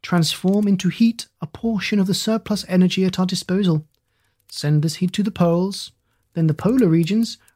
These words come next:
relieved of their snowcap, will become a vast territory available for man's use.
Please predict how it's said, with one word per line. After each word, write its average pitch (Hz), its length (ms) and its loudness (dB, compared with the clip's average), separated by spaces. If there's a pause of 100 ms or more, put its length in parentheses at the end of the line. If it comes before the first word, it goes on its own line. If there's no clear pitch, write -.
relieved 156 460 2
of 190 80 2
their 196 140 2
snowcap, 185 560 0 (360)
will 180 160 2
become 180 380 2
a 147 140 2
vast 180 500 0
territory 165 600 0
available 196 540 2
for 185 160 0
man's 196 440 4
use. 226 360 0